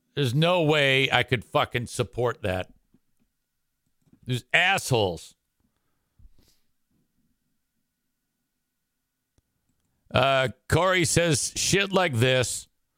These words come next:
is going to make racial profiling and racism towards Arabs worse." You think that they would realize that. At this point, they don't give a shit. And I think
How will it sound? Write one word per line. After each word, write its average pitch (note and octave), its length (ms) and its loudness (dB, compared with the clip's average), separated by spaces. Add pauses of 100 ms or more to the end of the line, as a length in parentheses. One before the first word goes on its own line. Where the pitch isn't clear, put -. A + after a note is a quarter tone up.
(600)
is F2+ 100 -6
going D#3+ 220 2
to C#3+ 80 4
make C#3+ 240 2
racial D3+ 400 2
profiling C#3+ 840 2
and B2 120 2
racism C3 680 0
towards B2+ 480 0
Arabs B2+ 540 0
worse." G#2+ 640 -2 (1600)
You B2+ 160 -6
think E3+ 380 -2
that D3 160 0
they D#3+ 140 2
would C#3+ 140 2
realize B2+ 580 0
that. G2+ 240 -2 (340)
At C3+ 120 -2
this G3+ 200 0
point, E3+ 380 0 (420)
they F#3+ 320 0
don't G3 380 -2
give E3+ 240 0
a D3+ 80 2
shit. - 440 0 (1160)
And C3+ 320 0 (440)
I D3+ 160 0
think G3 440 -4